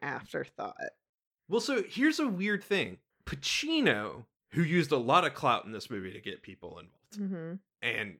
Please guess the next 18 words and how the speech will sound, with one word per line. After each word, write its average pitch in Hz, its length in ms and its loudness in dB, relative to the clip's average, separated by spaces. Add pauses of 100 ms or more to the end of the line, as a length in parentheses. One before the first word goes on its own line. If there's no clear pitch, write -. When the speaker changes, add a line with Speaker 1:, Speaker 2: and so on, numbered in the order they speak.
(140)
Speaker 2:
granted, 139 380 4
he 131 280 -4
very 123 640 4
much 110 380 -4
was 107 200 -8
like, 101 300 -6 (220)
"I'm 151 240 6
really 143 240 8
gonna 117 260 4
own 107 300 -4
this - 240 -16
movie." - 500 -20
Speaker 1:
Okay. 185 380 -6 (240)
Speaker 2:
He 208 260 2
insisted 202 640 2
having 139 340 4
Cazale 107 520 -2
cast. - 560 -14